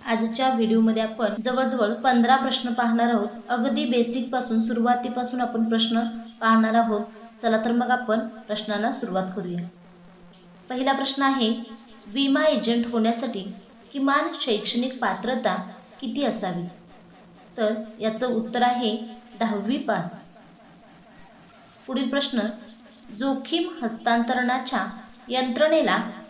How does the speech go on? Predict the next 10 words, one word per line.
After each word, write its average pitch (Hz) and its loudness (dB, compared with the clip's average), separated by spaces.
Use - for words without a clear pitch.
काय 262 2
म्हणतात? 202 0
याचे 226 -2
उत्तर 233 0
आहे 220 4
विमा. 214 2
एखादी 285 0
व्यक्ती - -2
जोखीम 233 -2
स्वतः - 0